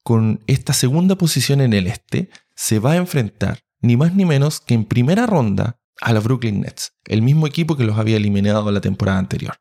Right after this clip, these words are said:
Y resulta que aquí es donde pasa algo bastante importante para el equipo de, de Boston.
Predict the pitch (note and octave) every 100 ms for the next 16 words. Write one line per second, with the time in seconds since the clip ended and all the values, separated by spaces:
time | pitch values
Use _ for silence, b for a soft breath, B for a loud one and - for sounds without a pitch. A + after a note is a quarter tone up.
0 | _ - C3+ B2 - - A#2 D3+ G#3 G#3
1 | - - E3+ D#3+ D3+ C3+ C3+ C#3+ C3+ C#3+
2 | - A#2 A#2+ A2+ G#2+ - F3 E3+ D#3 G#2+
3 | - G#2 G#2+ G#2 F#2 F2+ - F2+ F2+ -
4 | - - G2 F2 - -